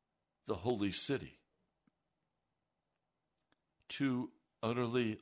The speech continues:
opposite ways of thinking. The gifts of the Spirit are love, joy, peace,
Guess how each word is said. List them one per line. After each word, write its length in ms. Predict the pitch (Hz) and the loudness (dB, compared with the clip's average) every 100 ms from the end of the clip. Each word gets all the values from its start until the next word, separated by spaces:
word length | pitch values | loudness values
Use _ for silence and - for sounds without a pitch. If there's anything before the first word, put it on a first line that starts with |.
| - | -2
opposite 600 | 117 123 107 92 110 - | -2 -2 -2 -2 -4 -2
ways 460 | 104 107 92 - - | 0 0 0 -4 -6
of 140 | 104 87 | -10 -8
thinking. 480 | - 98 98 76 62 _ _ _ _ _ _ _ _ _ _ _ _ _ _ _ _ _ _ _ _ - | -6 -6 -6 -8 -10 _ _ _ _ _ _ _ _ _ _ _ _ _ _ _ _ _ _ _ _ -12
The 80 | |
gifts 320 | 95 120 120 - | -4 -2 -2 -4
of 140 | 98 | -4
the 80 | 98 | -2
Spirit 400 | - - 123 104 | -2 0 0 2
are 100 | 95 | 0
love, 480 | 98 117 98 80 - | 0 0 -2 -6 -14
joy, 440 | 85 104 117 101 82 - | -6 -2 0 -2 -6 -8
peace, 420 | 123 113 90 - | -6 -6 -6 -10